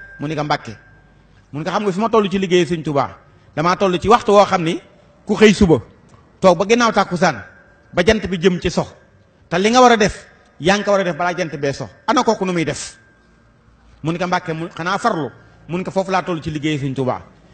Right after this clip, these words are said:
moo tax lu daanu ma seet lu gën a rëy loola ma andi ko ndax sëñ Tuubaa muy mottali lépp ne woon na dama naan dox di ko séen sama kanam di ko gestu di ko séen sama gannaaw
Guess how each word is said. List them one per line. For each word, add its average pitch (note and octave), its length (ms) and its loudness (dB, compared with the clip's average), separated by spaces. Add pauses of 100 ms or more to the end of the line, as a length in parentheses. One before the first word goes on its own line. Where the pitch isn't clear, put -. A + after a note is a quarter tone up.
(100)
moo F3+ 140 2
tax F#3+ 120 0
lu A3+ 120 4
daanu A#3+ 280 8 (680)
ma F3 100 0
seet A#3+ 180 2
lu G#3 120 -2
gën A3+ 160 4
a C#4 60 6
rëy B3 160 6
loola G#3+ 280 6 (300)
ma G3 100 0
andi F3+ 180 0
ko D#3+ 120 -8 (680)
ndax F3+ 160 -2
sëñ F#3 100 -6
Tuubaa F3+ 200 0
muy E3 140 -4
mottali D#3 320 -6
lépp G3 140 0 (1000)
ne F#3 240 2
woon A#3+ 220 6
na C#3 100 -8 (480)
dama F#3+ 160 -2
naan A#3+ 220 -2
dox - 320 0 (560)
di F3 100 -2
ko A3 100 6
séen G3 200 0
sama G3 200 0
kanam D3+ 240 -4 (800)
di D3+ 140 0
ko A3 100 -2
gestu F#3+ 400 4
di F#3 80 -2
ko A3 100 4
séen G3+ 200 -2
sama G3+ 200 -4
gannaaw F3 280 -2